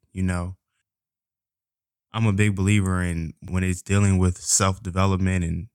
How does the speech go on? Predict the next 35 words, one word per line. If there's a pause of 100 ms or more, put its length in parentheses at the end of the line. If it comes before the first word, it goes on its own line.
self-improvement, (380)
you
have
to
be
selfish
because
you
have
to
focus
in
on
yourself. (1400)
So
that's
an
example
of
a
reason (140)
where
selfish
can
actually
be
a
good
thing. (1500)
But (1120)
when
it
comes
to
success,